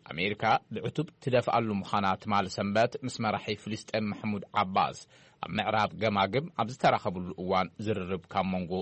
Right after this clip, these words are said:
ዝተገብረሎም ዛዕባታት ምዃኖም ብሊንከን ገሊጾም። ብሊንከን ኣብ መወዳእታ ዝሓለፈ ሰሙን ምስ ሚኒስትራት ወጻኢ ዓረብ ሃገራት ተራኺቦም ኣለዉ። እስራኤል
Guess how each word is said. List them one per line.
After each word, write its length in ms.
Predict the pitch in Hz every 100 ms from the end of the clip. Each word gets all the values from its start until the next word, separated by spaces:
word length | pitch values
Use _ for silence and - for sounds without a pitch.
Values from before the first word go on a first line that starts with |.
| -
ዝተገብረሎም 760 | - - 95 90 85 82 85 85
ዛዕባታት 500 | 80 82 85 95 92
ምዃኖም 440 | 113 117 101 127 165 - _
ብሊንከን 460 | - 180 147 117 87
ገሊጾም። 520 | 87 78 - 78 76 73 - - _ -
ብሊንከን 360 | - 113 123 143 208 - - -
ኣብ 100 | -
መወዳእታ 380 | 110 110 110 123 185
ዝሓለፈ 360 | - 233 120 110
ሰሙን 300 | 110 110 131
ምስ 220 | - 127 - - -
ሚኒስትራት 480 | 120 175 175 131 110
ወጻኢ 280 | 104 101 -
ዓረብ 280 | - 101 101
ሃገራት 400 | - 101 92 92 -
ተራኺቦም 500 | 92 82 92 90 87
ኣለዉ። 280 | 82 78 65 58 - - _ -
እስራኤል 480 | - 95 98 117